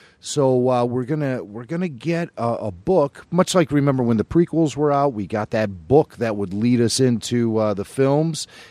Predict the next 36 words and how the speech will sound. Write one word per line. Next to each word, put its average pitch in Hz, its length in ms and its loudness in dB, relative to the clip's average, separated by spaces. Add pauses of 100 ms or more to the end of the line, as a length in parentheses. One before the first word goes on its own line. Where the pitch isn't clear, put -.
(120)
and 110 120 -2
now 120 280 2
it's 110 320 -2
happening 110 480 0
again 104 240 0
here 107 180 0
with 101 200 -4
Rogue 98 340 -4
One. 139 400 0 (280)
We're 117 140 -2
gonna 120 160 2
get 113 180 2
something 160 440 2
that 127 180 0
sets 127 220 -2
it 123 80 -4
up. 127 160 -2 (160)
Star 175 420 2
Wars 170 380 0
Catalyst. 104 880 -4 (480)
So, 135 320 2
uh, 123 120 0
<laughs> - 0 -
somebody 139 480 -4
was 113 180 -4
joking 117 320 -2
around 107 280 -2
and 92 120 -8
saying, 98 300 -6
"So, 156 300 4
the 113 100 0
book 151 260 0
is 123 360 0 (760)
Star 185 420 0
Wars 180 320 2
Catalyst: 127 640 -2